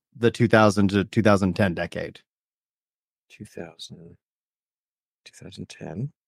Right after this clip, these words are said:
Speaker 1: What's gonna be really funny is that anybody who watches this as a highlight is gonna see the Blue Protocol, and they're gonna be like, "It's, guys, what do y'all do?" <laughs> It's like, it's like, 'cause that's what people, <laughs> 'cause I, I say, "Name that game"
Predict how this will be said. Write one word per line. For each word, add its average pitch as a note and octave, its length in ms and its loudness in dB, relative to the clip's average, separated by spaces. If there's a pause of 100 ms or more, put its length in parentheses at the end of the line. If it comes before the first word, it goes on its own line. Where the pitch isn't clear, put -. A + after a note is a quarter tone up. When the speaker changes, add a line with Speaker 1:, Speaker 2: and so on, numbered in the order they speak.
(460)
Speaker 1:
What's D3 180 -2
gonna A3+ 140 8
be F3 100 10
really B2+ 280 10
funny G#2 340 6
is A2+ 120 6
that G#2 160 6
anybody A#2 300 6
who A2 100 6
watches G#2 380 4
this G#2+ 180 2
as A2+ 100 2
a F#2 100 6
highlight G2 500 4 (580)
is B2+ 120 0
gonna A2+ 160 4
see - 160 2
the A2+ 100 4
Blue A2 200 4
Protocol, A#2+ 680 6
and A2 80 2
they're A#2 80 6
gonna A#2 100 6
be A#2 100 6
like, G#2+ 320 4 (200)
"It's, D3+ 120 4
guys, G3 380 2
what A3+ 100 8
do A3+ 60 8
y'all A3 140 8
do?" A3 140 6
<laughs> - 80 2
It's D3 160 4
like, D3+ 140 2
it's - 640 -16
like, B2 180 0
'cause B2+ 100 2
that's A#2 260 6
what A2 280 6
people, B2 260 6
<laughs> B2+ 200 -2
'cause C3+ 120 2
I, C3+ 180 6
I A#2+ 160 6
say, B2 200 4
"Name A#2 240 6
that A#2+ 180 4
game" B2+ 440 4